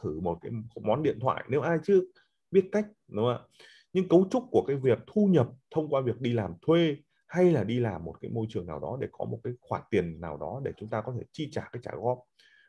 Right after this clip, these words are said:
Bởi vì rất nhiều bạn trẻ mà khi mà tập trung vào cái việc trả góp ấy là bị chậm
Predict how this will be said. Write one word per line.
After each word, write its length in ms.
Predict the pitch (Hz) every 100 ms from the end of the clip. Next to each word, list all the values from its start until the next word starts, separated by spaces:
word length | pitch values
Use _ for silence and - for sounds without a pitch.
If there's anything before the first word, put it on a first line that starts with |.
| _
Bởi 120 | 95
vì 160 | 90 101
rất 180 | 156 175
nhiều 140 | 120
bạn 200 | 98 - -
trẻ 300 | 98 78 71
mà 100 | 80
khi 280 | 95 - 135
mà 120 | 117 87
tập 100 | 131 -
trung 180 | 135 117
vào 120 | 95
cái 80 | 113
việc 180 | 113 85
trả 140 | - 78
góp 200 | 113 147
ấy 120 | - 170 _ _ _ - -
là 280 | 90 82
bị 240 | 85 110 -
chậm 160 | 131